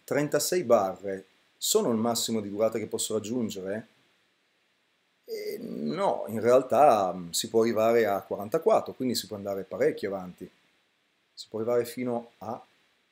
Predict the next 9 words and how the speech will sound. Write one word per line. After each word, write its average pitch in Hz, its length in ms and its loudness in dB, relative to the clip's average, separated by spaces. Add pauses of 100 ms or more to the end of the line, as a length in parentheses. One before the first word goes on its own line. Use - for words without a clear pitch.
(380)
qua. - 260 -8 (1500)
Ok? 110 360 -4 (1160)
A - 100 -10
continuare 151 340 2
ad 127 80 6
aggiornare 120 720 2 (500)
teoricamente 117 500 -2
questo 120 320 -2
minimo. 95 380 -10